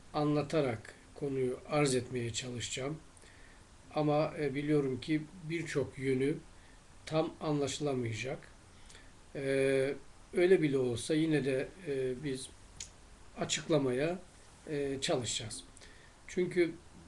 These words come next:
bu hususta, e, bir ka-, bir takım birikimlere ihtiyaç var. E,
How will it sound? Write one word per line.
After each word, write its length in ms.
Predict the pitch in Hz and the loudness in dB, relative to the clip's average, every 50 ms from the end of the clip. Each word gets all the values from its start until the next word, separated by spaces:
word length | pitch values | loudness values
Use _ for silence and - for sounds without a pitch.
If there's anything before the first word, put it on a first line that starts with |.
| - - - - 214 202 - - - 349 | -20 -20 -20 -18 -16 -16 -16 -16 -16 -16
bu 280 | 208 170 156 170 180 170 | -12 -6 -2 0 0 0
hususta, 640 | 160 151 - 156 135 - - - 170 165 170 175 226 - - - - | -2 -2 -4 -4 -6 -6 -2 0 2 2 2 0 -2 -8 -16 -12 -6
e, 280 | 156 139 127 127 127 127 127 - - - - - - - - - | -2 0 0 2 0 0 -2 -6 -12 -16 -18 -16 -16 -16 -10 -6
bir 160 | 180 175 156 | -6 -4 -4
ka-, 180 | - 156 156 151 - - - - - - - - - - - | -2 -2 -4 -4 -6 -12 -20 -20 -20 -20 -18 -18 -18 -16 -14
bir 280 | 208 196 180 170 156 - | -10 -6 -4 -4 -2 -2
takım 320 | 156 151 160 175 151 131 | -4 -2 -2 -4 -2 0
birikimlere 720 | 143 147 151 147 - - 151 156 147 147 143 147 139 123 117 117 156 | 2 2 2 0 0 0 2 4 4 6 6 4 2 2 0 -4 -8
ihtiyaç 540 | 135 123 - - - 131 117 113 - - 120 | -8 -8 -8 -8 -8 -8 -6 -6 -8 -8 -8
var. 320 | 127 139 151 151 - - - - - - - - - - - - - - 139 | -8 -8 -8 -10 -14 -18 -20 -20 -20 -20 -20 -20 -20 -20 -20 -20 -18 -12 -6
E, 640 | 131 127 127 123 123 123 123 120 120 120 120 120 | -4 -2 -2 -2 -2 -2 -4 -4 -4 -4 -6 -6